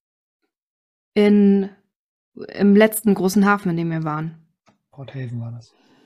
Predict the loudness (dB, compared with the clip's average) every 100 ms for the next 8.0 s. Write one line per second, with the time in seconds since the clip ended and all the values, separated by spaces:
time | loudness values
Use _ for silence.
0 | _ _ -12 -12 -14 _ -8 -6 -4 -6
1 | -6 -6 -2 0 2 0 -2 -8 -8 _
2 | _ -16 -10 0 0 4 2 4 6 4
3 | 4 -4 -8 _ _ -20 -20 -6 2 4
4 | 4 -2 -2 -4 -6 -8 -4 -2 -2 2
5 | 2 2 0 -2 -2 -2 -6 -8 -6 -6
6 | -6 -16 -18 -8 -2 -2 -2 -4 -2 -2
7 | -2 0 2 0 -4 -6 -6 -6 -12